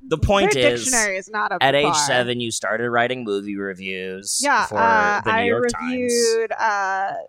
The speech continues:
Speaker 2: *Princess and the Bride*.
Speaker 1: The Princess
Speaker 2: Great.
Speaker 1: and the Bride.
Speaker 2: Yeah, great movie.
Speaker 1: Uh,
Speaker 2: Watched a
Speaker 1: what
Speaker 2: lot
Speaker 1: was
Speaker 2: in
Speaker 1: your
Speaker 2: Spanish
Speaker 1: review of The
Speaker 2: class.
Speaker 1: Princess and the Bride?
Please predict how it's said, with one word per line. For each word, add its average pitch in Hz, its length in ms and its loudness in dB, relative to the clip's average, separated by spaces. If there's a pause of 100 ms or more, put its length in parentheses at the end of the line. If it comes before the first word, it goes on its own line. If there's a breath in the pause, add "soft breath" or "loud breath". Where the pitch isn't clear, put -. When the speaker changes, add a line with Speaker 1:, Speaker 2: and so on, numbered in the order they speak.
(120)
Speaker 2:
*Princess 240 320 -6
and 226 100 -8
the 208 60 -8
Bride*. 220 480 -2 (240)
Speaker 1:
The 127 100 -2
Princess 135 400 0
Speaker 2:
Great. 107 100 0
Speaker 1:
and 123 140 -2
the 139 40 2
Bride. 90 380 -2
Speaker 2:
Yeah, 247 240 -4 (120)
great 240 260 -8
movie. 247 340 -6
Speaker 1:
Uh, 196 300 0
Speaker 2:
Watched 156 260 -2
a - 80 -2
Speaker 1:
what 165 140 4
Speaker 2:
lot 170 60 6
Speaker 1:
was 165 120 0
Speaker 2:
in 185 40 2
Speaker 1:
your 180 160 2
Speaker 2:
Spanish 123 120 0
Speaker 1:
review 147 180 2
of 131 100 2
The 131 60 0
Speaker 2:
class. 123 160 2
Speaker 1:
Princess 120 400 -4
and 110 160 -8
the 104 60 -10
Bride? 90 400 -6